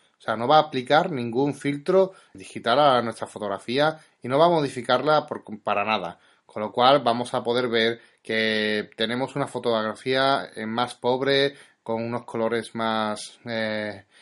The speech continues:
más tristes, me-, menos saturada la fotografía, eh, tiene un, un enfoque un poco más, mm, más suave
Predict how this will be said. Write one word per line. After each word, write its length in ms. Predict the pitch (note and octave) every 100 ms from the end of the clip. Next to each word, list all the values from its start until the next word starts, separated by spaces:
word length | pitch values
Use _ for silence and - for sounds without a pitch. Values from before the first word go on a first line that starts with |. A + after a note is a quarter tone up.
| _ _
más 480 | A#2 A#2 A2+ - -
tristes, 560 | C#3+ D#3+ D#3+ C#3 C3+ A#2
me-, 180 | A#2 A2
menos 320 | A2+ A#2+ A2+
saturada 440 | A2+ A2 A2+ A2
la 80 | G#2
fotografía, 800 | - G#2 G2+ - C3+ B2+ A#2 A#2 - - _
eh, 340 | A2 A#2+ A#2 A2+
tiene 200 | B2+ B2+
un, 320 | B2+ B2+ B2+ C#3+
un 160 | C3+
enfoque 380 | B2 - C3 B2+
un 160 | B2+ A#2
poco 280 | B2+ B2
más, 460 | A#2+ B2 A#2+ A#2 -
mm, 380 | B2 A#2 A#2 A2+ A2 - _ _
más 200 | C3 B2
suave 680 | - A#2+ C#3+ D3+ C3+ C3